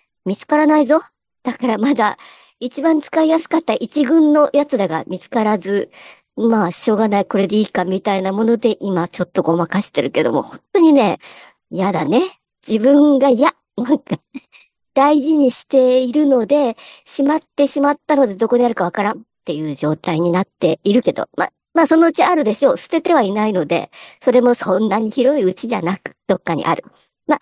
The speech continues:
そういう風にして、えー、防寒具をちょこちょこと、その時点で使いやすいものを使っているよ。寝る時とかもね、えー、あちこちこうセッ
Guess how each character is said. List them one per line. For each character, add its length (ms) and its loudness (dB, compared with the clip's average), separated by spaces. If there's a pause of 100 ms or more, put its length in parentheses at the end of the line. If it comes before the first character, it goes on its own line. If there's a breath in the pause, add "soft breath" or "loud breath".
(160 loud breath)
そ 140 4
う 60 4
い 40 4
う 40 2
風 140 4
に 80 0
し 120 -12
て、 120 0 (240 loud breath)
え 280 -2
ー、 80 -10 (1120 soft breath)
防 240 0
寒 240 -2
具 200 4
を 140 2 (340)
ち 100 -6
ょ 40 -4
こ 120 0
ち 80 0
ょ 60 2
こ 100 2
と、 180 -4 (120)
そ 180 -4
の 140 0
時 100 -12
点 240 0
で 160 0
使 300 -6
い 80 0
や 100 0
す 140 0
い 60 4
も 120 4
の 140 4
を 40 2
使 220 -10
っ 60 -8
て 360 -2
い 120 -4
る 100 2
よ。 180 2 (480)
寝 120 0
る 100 -2
時 260 -4
と 120 -2
か 120 -6
も 140 -6
ね、 220 0 (280 soft breath)
え 60 -8
ー、 240 -4 (320 soft breath)
あ 80 -4
ち 140 -6
こ 100 2
ち 220 -8
こ 160 -2
う 40 -2
セ 180 -4
ッ 40 -16